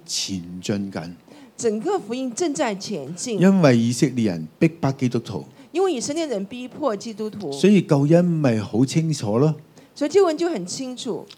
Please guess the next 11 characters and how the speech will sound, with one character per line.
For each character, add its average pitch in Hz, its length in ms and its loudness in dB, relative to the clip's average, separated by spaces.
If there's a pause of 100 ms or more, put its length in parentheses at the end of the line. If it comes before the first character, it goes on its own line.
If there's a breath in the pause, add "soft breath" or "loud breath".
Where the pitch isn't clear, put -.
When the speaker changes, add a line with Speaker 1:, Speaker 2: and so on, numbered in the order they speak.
Speaker 1:
从， 113 440 0 (120)
呃， 107 520 -2 (120)
耶 127 100 0
路 113 140 4
撒 123 180 0
冷。 110 260 -2 (240 loud breath)
Speaker 2:
从 233 200 -4
耶 330 120 0
路 359 80 2
撒 320 280 -2
冷。 175 360 -4